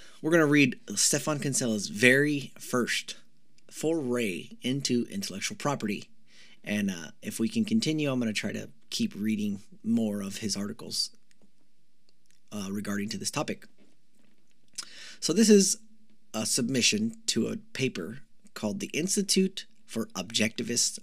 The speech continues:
Studies, and it's titled "Intellectual Property Rights" by Stefan Kinsella. As an intellectual property law attorney with great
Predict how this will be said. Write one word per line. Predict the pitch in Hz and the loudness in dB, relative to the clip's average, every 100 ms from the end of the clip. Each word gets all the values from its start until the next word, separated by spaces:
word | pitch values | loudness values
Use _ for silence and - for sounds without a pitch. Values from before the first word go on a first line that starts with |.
| - | -6
Studies, | - - 113 90 71 - - - - - - - - - - | 0 0 0 -4 0 0 -2 -8 -18 -18 -18 -18 -18 -18 -10
and | 110 | -2
it's | 113 - | -2 2
titled | 135 127 65 - - - - - - - - - - | 2 2 -2 -10 -12 -16 -18 -18 -18 -18 -18 -14 -2
"Intellectual | 120 101 98 - 104 | 0 0 0 0 2
Property | 117 110 95 | 2 2 -2
Rights" | 76 62 - - - - - - - - | -4 -4 -2 -4 -4 -16 -18 -18 -18 -6
by | 107 | 0
Stefan | 104 113 - 95 - | 2 2 0 -4 -4
Kinsella. | 107 113 101 69 - - - - - - - - - - - - - - - - | 0 0 0 -4 -12 -16 -18 -18 -18 -18 -18 -18 -18 -18 -18 -18 -18 -16 -10 4
As | 165 | 10
an | 208 | 10
intellectual | 226 285 294 254 220 190 180 | 10 4 6 6 6 4 4
property | - 127 117 120 117 120 113 - - | 4 6 6 6 2 2 -2 -12 -10
law | 202 202 196 190 | -2 0 0 -2
attorney | 196 196 196 - - - - - - - - | -6 -4 -4 -6 -8 -14 -18 -18 -18 -18 0
with | 127 127 120 | 2 4 4
great | 123 131 160 | 6 6 6